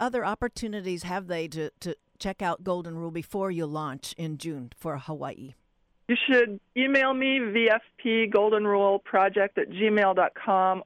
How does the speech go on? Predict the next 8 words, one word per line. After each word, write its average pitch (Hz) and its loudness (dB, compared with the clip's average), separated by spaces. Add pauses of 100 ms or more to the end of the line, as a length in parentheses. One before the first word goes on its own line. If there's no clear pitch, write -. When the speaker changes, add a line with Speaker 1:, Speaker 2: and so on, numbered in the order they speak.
(100)
Speaker 2:
or 202 4
call 208 2
me, 156 0 (160)
two 208 6
zero 185 6 (140)
six, 190 2 (160)
nine 185 2
nine 180 2